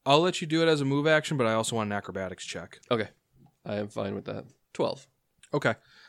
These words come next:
Speaker 1: Uh, it is still gonna provoke, though, from the shark and the Sahuagin.
Speaker 2: Perfectly fine.
Speaker 1: Uh, I don't think the Sahuagin's still, I think the Sahuagin's still refreshing from his attack of opportunity on Manny.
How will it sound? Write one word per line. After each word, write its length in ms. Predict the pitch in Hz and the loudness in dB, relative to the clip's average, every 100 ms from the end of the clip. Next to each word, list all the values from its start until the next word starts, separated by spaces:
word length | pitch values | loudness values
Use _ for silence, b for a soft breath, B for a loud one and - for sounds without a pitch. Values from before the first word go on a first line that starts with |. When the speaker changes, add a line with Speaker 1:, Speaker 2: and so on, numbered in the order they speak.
| B | B
Speaker 1:
Uh, 240 | 120 113 107 | -2 0 0
it 100 | 113 | -2
is 120 | 117 | -4
still 160 | - 113 | -4 -6
gonna 140 | 107 | -6
provoke, 360 | 101 95 92 - | -10 -14 -14 -14
though, 180 | 71 - | -16 -14
from 160 | 107 92 | -14 -12
the 60 | |
shark 300 | - 98 95 | -10 -10 -10
and 140 | 90 85 | -14 -14
the 60 | |
Sahuagin. 460 | - 80 101 85 95 - | -14 -14 -14 -14 -12 -2
Speaker 2:
Perfectly 340 | 104 101 95 | -2 -2 -8
fine. 260 | - - - - - B B - | -10 -14 -16 -20 -20 B B -2
Speaker 1:
Uh, 560 | 131 143 147 147 151 - - | 2 2 2 2 0 -2 -4
I 60 | |
don't 100 | 127 | -4
think 140 | 156 143 | -4 -6
the 60 | |
Sahuagin's 400 | - 139 135 131 | -2 0 0 -2
still, 360 | - 131 123 - _ b b b b | 0 0 0 -4 _ b b b b
I 40 | |
think 140 | 127 131 | -2 0
the 140 | 139 | 4
Sahuagin's 260 | 135 127 - | 4 4 0
still 180 | 135 | -2
refreshing 480 | 120 113 127 117 117 | 0 0 0 0 -6
from 160 | 113 113 | -6 -6
his 120 | 104 | -6
attack 240 | 104 113 107 | -8 -8 -6
of 40 | |
opportunity 380 | 104 98 104 101 | -8 -8 -10 -10
on 140 | 92 | -10
Manny. 340 | 98 98 92 | -10 -10 -12